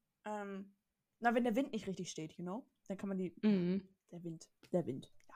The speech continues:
Speaker 1: Ähm, I tried.
Speaker 2: Das himmlische Kind.
Speaker 1: Ähm, ja, was ich sagen wollte, ja, man muss halt Habits setzen, ne? Also man muss halt, äh, Prozesse haben, Systeme setzen und keine, keine Goals. Also man muss halt, ähm,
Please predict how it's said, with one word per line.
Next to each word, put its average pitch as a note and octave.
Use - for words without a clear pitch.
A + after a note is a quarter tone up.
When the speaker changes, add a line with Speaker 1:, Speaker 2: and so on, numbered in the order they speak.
Speaker 1:
Ähm, G#3
I F#3
tried. C3+
Speaker 2:
Das D#3
himmlische F3+
Kind. F3+
Speaker 1:
Ähm, F#3
ja, D4+
was B3
ich C4
sagen C4
wollte, B3
ja, A3+
man A#3+
muss A3
halt G#3+
Habits G3+
setzen, E3+
ne? G#3
Also G3+
man G3+
muss G3+
halt, F#3+
äh, F#3+
Prozesse -
haben, -
Systeme G#3
setzen -
und F3+
keine, F3+
keine G3+
Goals. C#3+
Also F#3
man F#3
muss F#3
halt, F3+
ähm, F3